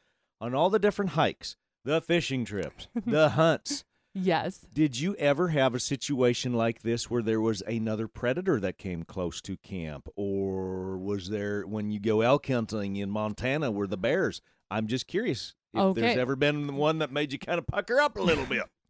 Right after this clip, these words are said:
Speaker 2: Thank you. That is a great question there. Okay. No, I, he's correct. I have not encountered a mountain lion. And as for bears, I will say about,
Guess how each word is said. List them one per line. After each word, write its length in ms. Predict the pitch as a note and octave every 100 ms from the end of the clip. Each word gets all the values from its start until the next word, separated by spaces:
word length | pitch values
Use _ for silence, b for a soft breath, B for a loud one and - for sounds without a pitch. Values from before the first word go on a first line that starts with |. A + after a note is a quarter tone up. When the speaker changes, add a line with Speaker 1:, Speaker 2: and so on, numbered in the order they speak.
| -
Speaker 2:
Thank 220 | C#4 E4+
you. 80 | A3+
That 200 | G#3+ G#3+
is 120 | A#3+
a 60 |
great 200 | A3+ A3+
question 340 | B3 B3+ - B3
there. 200 | A#3 A3
Okay. 240 | A#3+ A3+ B B B B
No, 360 | G3 G#3+ G#3+ E3
I, 260 | E3 E3+ D#3+
he's 300 | E3 A3+ -
correct. 260 | B3+ D3 -
I 160 | E3
have 200 | F3+ F#3
not 440 | F3 F#3 G3+ A3+ A3 _ -
encountered 560 | G3 G3+ F#3 F3 F3+
a 120 | - F3
mountain 560 | E3+ E3+ D3 E3+ E3+
lion. 640 | E3 D#3+ D3 C#3 C#3 E3+ G#3 b b b b
And 420 | F#3 F#3 F3+ F3+ - _ _
as 240 | F#3+ G#3 -
for 240 | - F#3+
bears, 960 | D3+ - G#3 A#3 C4 F#3 D3+ D3 F3+ - b b
I 140 | - A3
will 220 | A#3+ C4
say 240 | - A3
about, 280 | G#3 F#3+ F3+